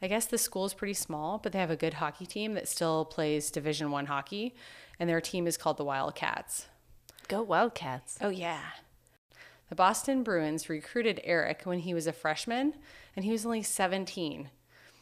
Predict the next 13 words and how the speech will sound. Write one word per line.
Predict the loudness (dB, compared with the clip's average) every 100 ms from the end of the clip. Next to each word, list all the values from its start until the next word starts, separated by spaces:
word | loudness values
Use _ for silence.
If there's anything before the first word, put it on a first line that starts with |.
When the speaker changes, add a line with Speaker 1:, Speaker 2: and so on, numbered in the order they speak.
| -20 -20 _ -4
Speaker 1:
And | 0
this | 0
was | 0
the | 2
tenth | 2 4 2 2
round | 4 4 4 0
of | -2
the | -2
N | 0 0
H | 0 2
L | 4 4
entry | 0 -2 -4
draft. | -4 0 0 -2 -6 -10